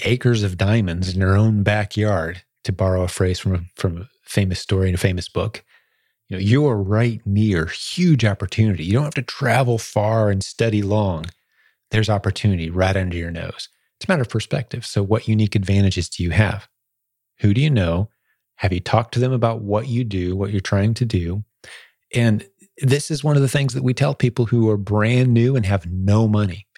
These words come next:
absolutely no funds to work with. That's fine. You can start making money using the internet creatively with no money.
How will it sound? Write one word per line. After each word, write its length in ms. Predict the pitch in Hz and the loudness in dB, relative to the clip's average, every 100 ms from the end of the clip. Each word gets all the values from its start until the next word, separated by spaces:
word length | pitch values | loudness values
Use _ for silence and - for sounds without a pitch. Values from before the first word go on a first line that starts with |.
| - | -8
absolutely 440 | 107 - - 143 | -8 -8 0 2
no 220 | 120 120 | 4 4
funds 380 | 117 117 110 101 | 2 2 2 0
to 100 | - | -2
work 280 | 92 101 - | 0 -2 -2
with. 240 | 104 101 | -8 -8
That's 200 | - 165 | -6 -6
fine. 380 | - 214 190 92 | -2 0 2 4
You 100 | 101 | 2
can 120 | 185 | 0
start 240 | 170 160 131 | -2 -2 0
making 260 | 98 98 | 2 2
money 180 | 92 92 | 4 4
using 320 | 90 95 90 | 4 2 2
the 100 | 87 | 0
internet 280 | 90 87 90 | 0 0 0
creatively 400 | - 87 87 110 | 0 0 -2 -2
with 180 | 123 - | -2 2
no 200 | 110 113 | 2 2
money. 320 | 120 131 - | 0 -4 -10